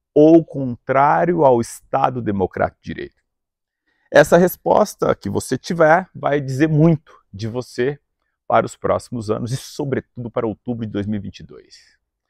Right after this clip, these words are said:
Que você saiba, que eu saiba, que nós saibamos escolher bem os nossos representantes na Câmara dos Deputados, no Senado Federal, sobretudo,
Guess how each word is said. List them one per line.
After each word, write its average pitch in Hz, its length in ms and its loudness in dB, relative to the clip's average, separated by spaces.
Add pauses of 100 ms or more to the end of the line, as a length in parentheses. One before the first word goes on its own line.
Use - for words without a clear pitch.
(200)
Que 113 80 -4
você 120 220 0
saiba, 143 520 0 (380)
que - 120 -4
eu 101 100 -2
saiba, 123 500 2
que - 160 -12
nós 117 240 4
saibamos 131 1040 2 (440)
escolher - 520 0
bem 107 360 -4 (140)
os - 160 -16
nossos 104 300 -12
representantes 101 840 -10 (540)
na - 100 -12
Câmara 165 320 2
dos 143 120 -6
Deputados, 131 760 -4
no 104 80 -8
Senado 123 400 -4
Federal, 117 400 -4
sobretudo, 156 920 -4